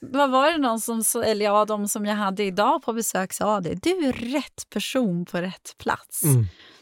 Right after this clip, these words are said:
Speaker 1: Och jag brinner ju för det här. Jag brinner ju för att andra ska få upp ögonen för Arjeplog. Jag brinner ju för att de ska få upp l-, ögonen för, eh, livet, närheten till allt, närheten till naturen,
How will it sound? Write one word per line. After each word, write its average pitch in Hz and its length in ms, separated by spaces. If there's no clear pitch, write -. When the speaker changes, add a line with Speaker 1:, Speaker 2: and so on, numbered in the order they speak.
Speaker 1:
Och 220 80
jag 240 240
brinner 294 480
ju 180 60
för - 160
det - 80
här. - 280
Jag 208 200
brinner 220 420
ju 175 140
för 170 280
att - 320
andra 185 380
ska - 180
få - 140
upp - 220
ögonen 175 480
för - 160
Arjeplog. 196 760
Jag 202 120
brinner 214 340
ju 180 60
för 185 120
att - 80
de 175 120
ska - 160
få - 160
upp - 240
l-, 196 280
ögonen 185 420
för, - 280
eh, - 140
livet, 214 840
närheten 208 800
till - 180
allt, - 520
närheten 202 600
till - 160
naturen, 220 760